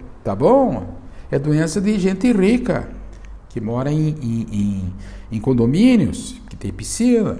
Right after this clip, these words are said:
que mora, é, em locais que o vizinho não cuida do, do, do, do mato. Então a gente aqui no Brasil é muito tipo assim,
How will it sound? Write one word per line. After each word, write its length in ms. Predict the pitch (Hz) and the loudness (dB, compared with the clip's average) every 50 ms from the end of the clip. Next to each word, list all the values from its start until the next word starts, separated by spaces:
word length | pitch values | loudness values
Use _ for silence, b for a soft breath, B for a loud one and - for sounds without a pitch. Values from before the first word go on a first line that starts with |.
| - - - - | -8 -14 -18 -10
que 140 | - - 123 | -6 -4 -2
mora, 540 | 113 117 123 131 131 127 117 107 90 90 B B B B B B B B | 0 0 0 0 0 0 0 -2 -2 -4 B B B B B B B B
é, 360 | - 113 113 113 113 107 - - | -6 -2 -2 -2 -2 -2 -4 -4
em 260 | - 107 107 110 113 | -4 -2 0 0 2
locais 520 | 123 135 131 - - 120 123 135 139 123 - | 2 2 0 0 0 0 2 2 2 2 0
que 140 | - - | -2 -4
o 20 | 127 | -2
vizinho 600 | 123 156 156 123 120 135 156 185 190 165 117 95 | 0 0 0 0 2 2 2 2 2 2 2 0
não 160 | 92 92 98 | 0 -2 -4
cuida 340 | 101 98 - 110 107 107 113 | -4 -2 -2 0 0 0 0
do, 260 | 104 117 117 110 - | 0 0 0 0 -2
do, 240 | 98 107 - - 110 | -4 -6 -6 -6 -6
do, 180 | 107 113 110 110 | -6 -6 -4 -2
do 160 | 117 147 156 | 0 2 2
mato. 500 | 175 196 214 208 202 208 - - 98 80 - - B B B B B B B B - | 4 4 4 4 2 0 -4 -8 -8 -8 -10 -12 B B B B B B B B -12
Então 200 | 127 - 220 233 | -4 0 2 4
a 60 | 214 | 4
gente 240 | 175 202 220 214 220 | 4 2 2 2 0
aqui 240 | 202 220 - - 208 | -2 -2 0 0 0
no 100 | 208 196 | 2 2
Brasil 380 | 175 170 147 131 139 185 202 | 2 2 0 0 0 0 0
é 40 | 180 | 0
muito 300 | 175 180 196 190 196 - | 2 0 0 0 -2 -4
tipo 240 | - - 170 - 165 | -4 -4 -4 -4 -4
assim, 200 | 147 - - | -6 -6 -8